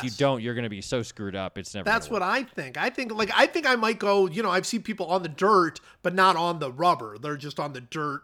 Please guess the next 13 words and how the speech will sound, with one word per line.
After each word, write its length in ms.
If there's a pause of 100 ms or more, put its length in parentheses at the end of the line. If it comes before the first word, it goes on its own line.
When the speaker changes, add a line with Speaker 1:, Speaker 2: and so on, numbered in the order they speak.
Speaker 2:
you 140
know, 100
right 180
Speaker 1:
Right. 80
Speaker 2:
at 80
the, 160
right. 260
And, 200
and 160
that, 240 (340)
that 240
feels 320 (220)
more 580